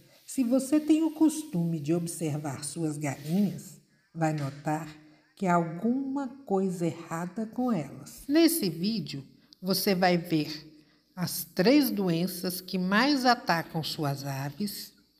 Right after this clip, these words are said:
os sintomas e o tratamento. A boba aviária é uma das doenças que mais atacam o galinheiro. Essa doença é causada por um vírus. Ela acontece com muita frequência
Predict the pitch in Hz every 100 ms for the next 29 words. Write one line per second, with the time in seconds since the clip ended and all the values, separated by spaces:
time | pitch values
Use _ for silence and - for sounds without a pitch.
0 | - 202 - 175 151 - 151 147 196 214
1 | 226 - - - _ 165 180 175 - 202
2 | 240 - 269 233 143 123 - - _ _
3 | _ _ _ _ _ _ _ _ 220 214
4 | 226 311 226 196 147 139 143 156 135 -
5 | - - _ - 175 180 156 151 147 160
6 | 147 190 185 - 147 - 165 165 170 220
7 | 254 262 262 - 185 165 - 190 196 196
8 | 208 208 240 202 120 - - - _ _
9 | _ _ _ _ - - 143 139 135 147
10 | 139 - - - - _ - 165 165 151
11 | 175 180 202 196 208 240 185 175 190 139
12 | 131 - - _ _ _ _ _ _ _
13 | _ 165 165 156 151 139 151 165 165 170
14 | - 151 147 196 285 311 302 226 214 -
15 | 151 170 170 - 196